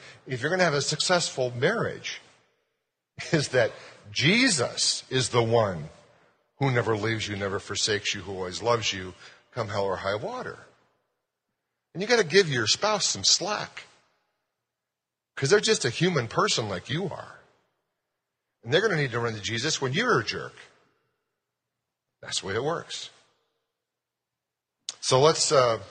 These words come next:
do a little review here. Why it sucks sometimes to follow Jesus.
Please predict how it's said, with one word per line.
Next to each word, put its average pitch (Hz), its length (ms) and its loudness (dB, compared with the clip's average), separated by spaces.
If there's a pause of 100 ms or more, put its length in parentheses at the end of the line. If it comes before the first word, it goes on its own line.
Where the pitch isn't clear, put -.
(280)
do 139 100 -2
a 123 80 4
little 120 140 2
review 101 340 -4
here. 76 260 -8 (2000)
Why 117 240 6
it 101 80 0
sucks - 320 4
sometimes 101 460 -4
to 95 60 -14
follow 95 300 -8
Jesus. 85 440 -18